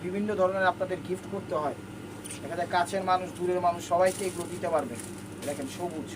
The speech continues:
দূরের মানুষ, কাছের মানুষ, বিজনেস, যেমনি খুশি তেমনি দিতে পারবেন। আঁচল overall-টা এরকমই, সাড়ে বারো হাতের বেশি আছে, ব্লাউজ পিস এটা, তিনশো টাকা। এগুলো ব্লাউজ পিস কেউ কাটে না। এগুলো যা দেখাচ্ছি টোয়েন্টি পার্সেন্ট মিক্স, এইটটি পার্সেন্ট কটন, ঠিক আছে?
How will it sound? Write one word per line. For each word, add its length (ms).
দূরের 300
মানুষ, 140
কাছের 320
মানুষ, 140
বিজনেস, 400
যেমনি 280
খুশি 200
তেমনি 260
দিতে 180
পারবেন। 200
আঁচল 240
overall-টা 360
এরকমই, 340
সাড়ে 260
বারো 180
হাতের 280
বেশি 260
আছে, 180
ব্লাউজ 240
পিস 200
এটা, 120
তিনশো 300
টাকা। 140
এগুলো 240
ব্লাউজ 220
পিস 180
কেউ 140
কাটে 260
না। 100
এগুলো 240
যা 140
দেখাচ্ছি 360
টোয়েন্টি 260
পার্সেন্ট 300
মিক্স, 180
এইটটি 200
পার্সেন্ট 320
কটন, 240
ঠিক 180
আছে? 140